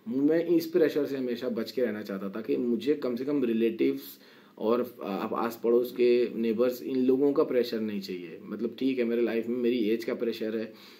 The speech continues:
अ, जो भी चीज़ का प्रेशर, पर इस pressure से मुझे दूर रहना है। तो मैं हमेशा अपने आप को लोगों से avoid करके रखता था। मैंने शादियाँ नहीं attend की,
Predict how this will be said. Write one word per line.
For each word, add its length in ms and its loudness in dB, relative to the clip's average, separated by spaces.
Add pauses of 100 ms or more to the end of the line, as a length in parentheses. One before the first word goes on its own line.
(220)
अ, 180 -4
जो 260 2
भी 100 8
चीज़ 240 6
का 60 0
प्रेशर, 320 -4
पर 160 2
इस 300 4
pressure 360 4
से 100 -4
मुझे 200 -2
दूर 200 -4
रहना 220 -12
है। 100 -14
तो 120 -8
मैं 320 -4
हमेशा 400 -4
अपने 200 -4
आप 180 -4
को 120 4
लोगों 320 2
से 140 0
avoid 280 2
करके 200 -2
रखता 280 -6
था। 180 -8
मैंने 220 -6
शादियाँ 380 -4
नहीं 140 -6
attend 280 -6
की, 200 -10